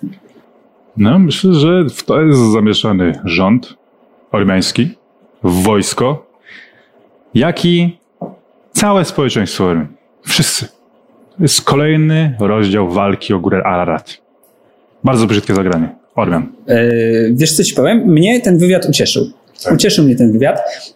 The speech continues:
Speaker 2: bo ja dosyć długo żyłem w takim narodowym zakompleksieniu. W takim zakompleksieniu żyłem, że to jest nasza taka narodowa przywara,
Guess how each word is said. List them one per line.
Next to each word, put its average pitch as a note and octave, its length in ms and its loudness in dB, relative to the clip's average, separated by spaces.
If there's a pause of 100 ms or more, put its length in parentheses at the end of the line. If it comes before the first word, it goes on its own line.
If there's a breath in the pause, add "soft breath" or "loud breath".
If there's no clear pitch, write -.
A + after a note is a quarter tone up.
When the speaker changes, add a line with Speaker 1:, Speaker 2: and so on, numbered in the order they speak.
Speaker 2:
bo C#3+ 280 4
ja F3+ 280 2
dosyć D3+ 360 2
długo F3+ 300 4
żyłem E3 260 2
w - 40 -8
takim D3+ 640 2 (120)
narodowym E3+ 540 2
zakompleksieniu. C#3+ 840 0 (240)
W - 40 -20
takim - 240 2
zakompleksieniu F3+ 640 2
żyłem, F3+ 220 4
że E3+ 280 0 (540 loud breath)
to C4 140 2
jest - 360 0
nasza G3 340 0
taka C3+ 360 0
narodowa D#3+ 680 2
przywara, F#3 640 0